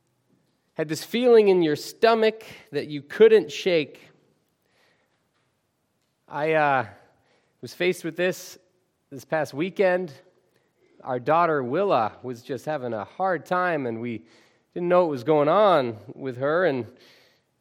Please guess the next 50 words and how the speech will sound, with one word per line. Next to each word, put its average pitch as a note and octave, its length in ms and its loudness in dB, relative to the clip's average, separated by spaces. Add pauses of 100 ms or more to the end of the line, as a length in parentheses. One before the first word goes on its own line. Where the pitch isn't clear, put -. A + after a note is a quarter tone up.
(120)
starting C#3 300 -6
to B2+ 40 -10
call D#3 300 2
the A#2+ 80 -4
doctor D3+ 640 0
and A2+ 200 -4
call B2 380 -2 (220)
friends D3+ 380 -4
of B2+ 100 -10
ours C#3+ 340 -2
who A#2+ 140 -6
are G#2 260 -6 (640)
medical B2+ 580 -4 (520)
personnel, C#3 680 -2
and, A#2 260 -4 (640)
and A#2 100 -10
then D3+ 140 0
we E3+ 80 2
sit F3 240 -4
her F3+ 80 0
at E3+ 140 -2
the C#3+ 80 -6
table, F3+ 480 0
and B2+ 240 -4 (240)
Danielle D3 340 -4
gives D#3 240 -6
her C#3 100 -2
a C3 60 0
muffin, G3 640 -2 (140)
and, B2+ 320 -6
uh, A2 260 -2 (800)
turns C4 240 4
out B3+ 200 4
that G#3+ 200 6
was G#3 120 -2
the E3 100 -2
problem, B2+ 640 2
that C3 160 -2
her B2 160 -6
father D#3+ 500 4
had B2 280 -4
neglected C3 560 -4
to B2 120 -10
feed C3 260 -10
her A#2 120 -8
snack, G#2 480 -8
and G#2 140 -12
she D#3 100 -10
was G3+ 160 -6
hungry. A3 680 -6